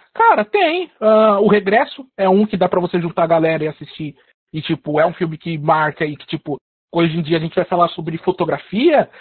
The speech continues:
a gente vai lembrar de O Regresso, a gente vai falar, tipo, quão espetacular é a fotografia dele, usando praticamente só luz natural. É... Qual que é aquele lá do Juntos e Shallow Now? O,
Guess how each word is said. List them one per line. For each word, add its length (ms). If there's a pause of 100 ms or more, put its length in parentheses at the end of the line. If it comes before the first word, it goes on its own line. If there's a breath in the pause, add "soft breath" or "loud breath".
(100)
a 80
gente 200
vai 160
lembrar 280
de 80
O 40
Regresso, 440
a 40
gente 160
vai 140
falar, 280
tipo, 240
quão 160
espetacular 880 (240 loud breath)
é 160
a 320
fotografia 640
dele, 220
usando 280
praticamente 640
só 220
luz 480
natural. 540 (360 soft breath)
É... 600 (180)
Qual 140
que 80
é 20
aquele 180
lá 160
do 300
Juntos 280
e 60
Shallow 360
Now? 360 (140)
O, 720